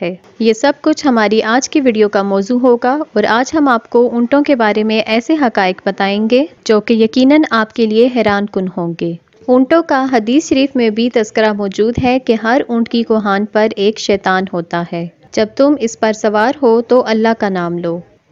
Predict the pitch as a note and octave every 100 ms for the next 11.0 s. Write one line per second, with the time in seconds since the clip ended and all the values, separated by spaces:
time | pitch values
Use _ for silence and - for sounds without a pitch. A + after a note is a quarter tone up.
0 | - G#3 G#3 D4 D#4+ C4 - A#3+ A#3+ A3
1 | C#4+ C#4+ A#3+ A3+ A#3 A3+ A3+ - A#3 A#3
2 | A3+ A#3+ C#4+ C4 A3+ A3 G#3+ G#3 G#3+ F#3+
3 | F#3 F#3+ G#3 G#3+ G3 - E3 E3+ _ _
4 | - G#3+ B3+ D4+ D#4+ A#3+ A#3 A#3 - B3
5 | B3+ A3+ A3 G#3 G3+ A#3 B3+ C4 B3 C4
6 | B3+ A3+ A3+ B3 - G#3+ G3+ G3+ A#3 C#4
7 | - A#3 B3 A3 G3 F#3+ - F3 E3+ E3+
8 | E3 E3+ D#3+ - _ A3 A3 A#3+ D4 E4
9 | C#4 C4 B3 A3+ - B3 C4 G#3 G#3 A3+
10 | G#3+ G3+ G3 G3 F3+ E3+ E3+ E3+ E3+